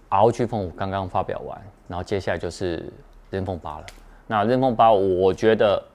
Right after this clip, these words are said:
最快也是在第二季左右，尤其，呃，因为我觉得R O G Phone 五可能三、四月份吧，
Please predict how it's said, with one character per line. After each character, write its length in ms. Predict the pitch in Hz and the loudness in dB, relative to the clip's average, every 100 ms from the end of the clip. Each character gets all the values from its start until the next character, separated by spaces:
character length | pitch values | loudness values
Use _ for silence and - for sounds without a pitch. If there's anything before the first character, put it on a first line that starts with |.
| _ _ | _ _
最 200 | - 113 | 2 2
快 180 | - 92 | 2 -4
也 100 | - | -6
是 400 | - 101 90 - - _ _ | -6 -4 -4 -6 -20 _ _
在 160 | 101 87 - | -4 -4 -4
第 140 | 101 | -4
二 120 | 87 - | -4 -8
季 180 | - | -14
左 200 | 90 - - | -12 -14 -10
右， 160 | 92 - - | -10 -10 -8
尤 160 | 95 107 | -4 -4
其， 360 | - 95 95 - | -4 -6 -6 -4
呃， 200 | 110 107 | -2 0
因 120 | 196 | 2
为 320 | 151 143 120 - | 2 4 2 2
我 120 | 110 | 2
觉 140 | 120 | 6
得 180 | 127 127 | 6 6
R 140 | 123 123 | 6 4
O 120 | 143 | 4
G 100 | 165 | 2
Phone 160 | 156 147 | 0 0
五 220 | 104 90 | 0 -4
可 140 | 92 | -8
能 120 | 90 | -10
三、 220 | 92 113 117 | -8 -6 -6
四 300 | - 104 87 | -4 -4 -4
月 220 | 104 92 | -4 -6
份 200 | - 95 - | -8 -10 -10
吧， 160 | - | -14